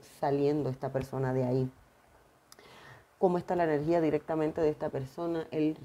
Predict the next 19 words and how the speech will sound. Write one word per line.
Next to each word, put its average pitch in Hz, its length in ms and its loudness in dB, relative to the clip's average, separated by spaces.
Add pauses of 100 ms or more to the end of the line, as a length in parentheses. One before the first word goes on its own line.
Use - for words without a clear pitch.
rey 147 300 2 (420)
de 143 400 4
oros 160 440 4 (560)
nos 156 180 -2
está 143 220 -2
hablando 160 400 4
de 151 80 2
una 160 100 2
energía 156 460 2
en 151 100 2
este 147 220 -2
momento, 156 500 0
claramente 147 480 0
de 160 80 2
estar 147 340 -2
en 156 80 0
este 151 220 -2
momento 143 460 -2
conectando 151 760 -4